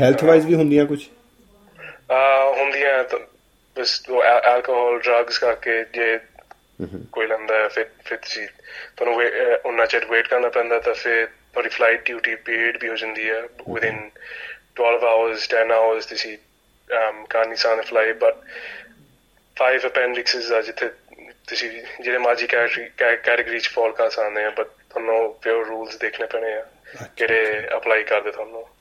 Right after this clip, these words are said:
Speaker 1: ਤੇ ਅਕਸਰ ਕਿਹਾ ਜਾਂਦਾ ਹੈ ਕਿ ਜਿਹੜਾ ਫਲਾਈਂਗ ਵਾਲੀ ਸਟੱਡੀ ਹੈਗੀ ਹੈ ਜਾਂ ਫਲਾਈਂਗ ਵਾਲਾ ਪਾਥ ਹੈਗਾ ਹੈ,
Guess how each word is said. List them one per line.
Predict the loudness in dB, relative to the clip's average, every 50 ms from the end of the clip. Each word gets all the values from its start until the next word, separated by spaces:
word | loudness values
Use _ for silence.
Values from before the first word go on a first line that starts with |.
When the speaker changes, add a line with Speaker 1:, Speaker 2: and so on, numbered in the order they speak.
| _ _ _ -20 -20 -20 -20 -20 -20 -20 -20 _ _ 4
Speaker 1:
ਤੇ | 6 8 8 8 6 6 2 0
ਅਕਸਰ | 0 0 2 2 2 4
ਕਿਹਾ | 4 4 6 6 6
ਜਾਂਦਾ | 6 4 2 4 4 4
ਹੈ | 4
ਕਿ | 4 2 0
ਜਿਹੜਾ | 2 4 4 4 4
ਫਲਾਈਂਗ | 4 2 2 2 4 4 4 2 0 2
ਵਾਲੀ | 2 2 4 4 0
ਸਟੱਡੀ | 0 2 0 0 2 2 -2 0 2
ਹੈਗੀ | 0 0 2 2 2 4
ਹੈ | 4 4
ਜਾਂ | 2 2 0 0 -2
ਫਲਾਈਂਗ | -2 2 2 2 4 2 2 0
ਵਾਲਾ | 2 4 4 2
ਪਾਥ | 2 2 2 4 4 4 4 2 0 -2
ਹੈਗਾ | -2 0 0 0 0
ਹੈ, | 0 -2 -4 -6